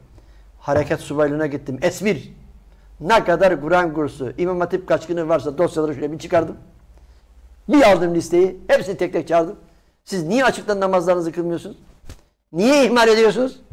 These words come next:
Niye imanınızı gizliyorsunuz? Gelin bakın. Hepsi hoca."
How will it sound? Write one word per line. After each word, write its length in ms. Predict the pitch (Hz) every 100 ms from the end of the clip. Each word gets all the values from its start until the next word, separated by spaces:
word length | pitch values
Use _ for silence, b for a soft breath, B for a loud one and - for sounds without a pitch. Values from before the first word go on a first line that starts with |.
| b b b 185
Niye 260 | 262 320
imanınızı 420 | 285 269 262 240
gizliyorsunuz? 640 | 240 240 226 233 247 269 - - -
Gelin 240 | 294 269
bakın. 160 | 202 143 -
Hepsi 320 | 254 185 226
hoca." 300 | 208 170